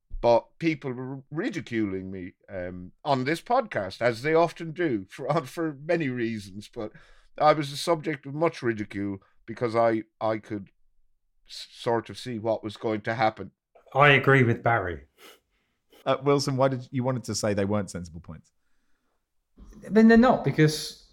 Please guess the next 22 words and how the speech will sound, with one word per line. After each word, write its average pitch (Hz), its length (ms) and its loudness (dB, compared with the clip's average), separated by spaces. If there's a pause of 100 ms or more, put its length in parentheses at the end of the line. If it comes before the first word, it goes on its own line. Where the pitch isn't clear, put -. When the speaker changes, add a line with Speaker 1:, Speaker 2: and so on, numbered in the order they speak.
(140)
Speaker 4:
the, 190 160 4
the 196 120 6
problem 220 320 8
is 151 140 2
one 156 180 4
of 151 80 2
perception, 147 560 0
that 110 240 0 (1040)
for 175 140 4
all 196 280 10
the 180 100 8
abuse 156 260 4
the 139 80 -2
referees 120 460 2
got, 92 500 2 (560)
there, 139 240 6
there 143 160 8
was 151 300 8
an 135 60 2
understanding 120 720 2
that 104 340 0
it's - 540 -8